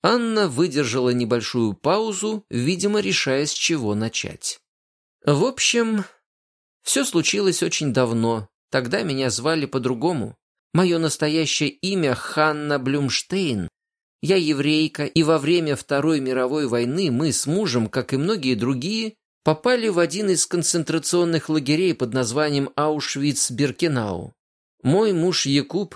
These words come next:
погиб почти сразу, его забили палками, когда он попытался оказать сопротивление, защищая свою жену. Но меня его жертва не спасла от надсмотрщиков, выискивающих для себя новую игрушку.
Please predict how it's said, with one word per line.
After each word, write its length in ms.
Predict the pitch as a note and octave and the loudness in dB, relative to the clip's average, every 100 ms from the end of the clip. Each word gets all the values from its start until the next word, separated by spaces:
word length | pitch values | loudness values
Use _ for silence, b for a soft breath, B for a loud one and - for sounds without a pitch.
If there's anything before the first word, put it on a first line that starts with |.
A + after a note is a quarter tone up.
| - | -2
погиб 420 | C#3 C3 D3+ - - | 2 2 0 -2 -4
почти 380 | - C3 - D3 | -2 0 0 0
сразу, 480 | B2+ D3 F3+ B2+ G#2 | 0 2 2 0 -4
его 280 | G#2 A#2+ C3 | -4 -2 0
забили 400 | C3+ B2+ D3+ D3 | 0 2 2 0
палками, 600 | - F3+ D#3 - B2+ A#2+ | 0 0 0 -2 -2 -2
когда 340 | C3 B2+ D3 | -2 0 0
он 120 | C#3+ | 0
попытался 680 | - D#3 D#3 D#3 G#3+ F#3+ - | -2 -2 -2 -2 -2 0 -2
оказать 420 | C#3 D#3+ C3 E3+ - | 2 2 2 0 0
сопротивление, 800 | - C#3+ C3+ D3+ E3 G#3+ F#3+ C#3+ | -4 -4 -2 -2 -2 -2 -2 0
защищая 600 | D#3+ - D3 - E3 D3+ | 0 0 0 0 0 0
свою 380 | - C#3+ C#3+ | 0 0 0
жену. 420 | A#2+ E3 E3 G2+ - _ _ _ _ | 0 0 0 -2 -8 _ _ _ _
Но 240 | C3 D3+ D#3+ | 0 2 2
меня 360 | D#3+ D#3+ E3+ | 0 0 0
его 280 | D3+ C#3 C#3+ | 0 -2 -2
жертва 440 | B2 D#3 C#3+ B2+ | 0 0 -2 -2
не 140 | C3+ C3+ | -2 -2
спасла 540 | - C#3+ - D#3 D#3+ | -2 -2 -2 0 0
от 140 | B2+ C3 | 0 -2
надсмотрщиков, 960 | B2 - D#3+ C#3+ G#2+ - - A2+ - _ | -4 -2 -2 0 -2 -2 -2 -4 -4 _
выискивающих 920 | - C3 D3 C3 - B2+ B2 A2+ B2+ G#2 | -4 0 2 2 0 0 0 0 -2 -2
для 120 | B2 | -2
себя 340 | - C#3 D3 | -2 0 0
новую 420 | B2 C3+ A#2+ B2+ C#3 | 2 0 0 0 0
игрушку. 600 | D#3+ G3 - - - | 0 -2 -4 -8 -10